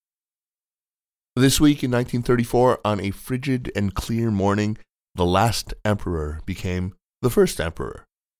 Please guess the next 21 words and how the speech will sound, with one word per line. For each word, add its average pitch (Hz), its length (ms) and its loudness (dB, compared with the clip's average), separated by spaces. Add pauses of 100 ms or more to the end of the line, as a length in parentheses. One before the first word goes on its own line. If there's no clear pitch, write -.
(400)
Puyi, 202 540 -4 (480)
who 113 100 4
had 98 200 2
abdicated 110 580 -2
the 82 60 -12
Qing 110 340 -4
throne 95 420 -2
in 87 140 -8
nineteen 87 460 -6
twelve, 90 480 -6 (360)
was 98 200 0
installed 101 720 -2
as 95 240 0
the 92 180 -6 (100)
Kangde 101 720 -2
Emperor 95 460 -4
of 87 220 -8
the 85 180 -12
Great 113 360 -4
Manchurian 101 840 -2
Empire, 87 680 -4